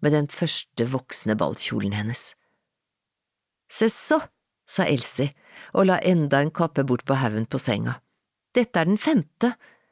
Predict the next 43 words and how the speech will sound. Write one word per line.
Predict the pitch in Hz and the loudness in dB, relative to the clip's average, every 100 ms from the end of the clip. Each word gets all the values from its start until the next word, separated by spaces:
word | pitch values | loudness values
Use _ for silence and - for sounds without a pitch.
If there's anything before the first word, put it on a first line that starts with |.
| _ _ _ _ 185 | _ _ _ _ 0
Den | 190 202 196 | 2 4 2
må | 180 165 | 2 0
bli | 175 165 | 0 2
aldeles | 165 160 190 165 170 175 - | 0 0 0 2 0 -2 0
nydelig, | 185 151 180 180 - - - - | 0 0 -2 -2 -6 -20 -10 0
og | 220 | 2
jeg | 196 | 2
er | 202 | 0
så | 180 | 0
glad | 185 180 180 | 2 2 0
for | 202 | -2
at | 196 | -2
du | 185 | 0
valgte | 196 175 - 208 | 0 0 -2 0
hvitt.» | 214 - - - _ _ _ _ _ _ _ - | 0 -2 -12 -12 _ _ _ _ _ _ _ -6
Ceci | - - - 151 | -4 -4 0 0
rådet | 160 151 107 - | 2 0 -2 0
meg | 160 175 | 0 0
til | 139 | -2
å | 139 | -4
velge | 117 131 | -2 -4
blått | 135 123 - - | -2 -4 -4 -8
i | 143 | -4
flere | 107 120 135 | -2 0 0
nyanser, | 156 131 151 - 233 - - - _ _ - | 2 0 -2 -2 -4 -6 -20 -20 _ _ 0
og | 156 | 2
da | 123 | 2
jeg | 131 | 0
ikke | 139 139 | 0 0
ville | 147 131 143 | 0 0 2
det, | 180 262 _ _ _ | 0 0 _ _ _
foreslo | - 220 135 - 127 | 0 2 0 -2 -2
hun | 135 131 | 0 -2
at | 139 | -2
jeg | 139 | -2
skulle | 143 143 | -2 -2
pynte | - 185 101 156 | 0 0 0 0
denne | 160 143 135 | 0 0 -4
kjolen | 170 127 123 | -4 -2 0
med | 151 | 0
lysere | 175 143 - 160 185 | 0 -2 -2 0 0
roser. | 208 - - 339 _ _ _ _ _ _ - | -2 -4 -4 -4 _ _ _ _ _ _ -2
«En | 139 | -2